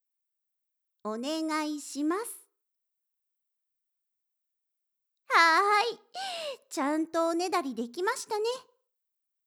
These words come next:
うん。うん、そう。お金払ってもらうよ。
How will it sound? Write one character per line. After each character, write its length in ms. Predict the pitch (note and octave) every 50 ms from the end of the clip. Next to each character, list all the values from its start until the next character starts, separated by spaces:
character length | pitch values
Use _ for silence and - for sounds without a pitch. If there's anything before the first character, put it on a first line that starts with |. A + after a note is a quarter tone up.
| _ _ _ _ - A4 C#5 C5
う 40 | E4 G3+ - - _ _ _ _ _ _ _ _ _ _ - B4 G#4
ん。 80 | F4 C#4
う 40 | A#3+
ん、 60 | A#3+
そ 240 | - G4+ G4+ F4+ C4
う。 80 | - - - _ _ _ _ _ _ _ _ _ _ _ -
お 120 | A3+ A#3+
金 260 | A#3+ F4+ F#4+ G4+ G#4
払 280 | A4 G4+ G#4+ G4+ A#4+ B4+
っ 40 | B4
て 80 | - D4
も 140 | A#3 A#3+
ら 140 | A#3+ A#3+ C4+
う 60 | D4
よ。 240 | C#4 E4 G4+ A#4 D5+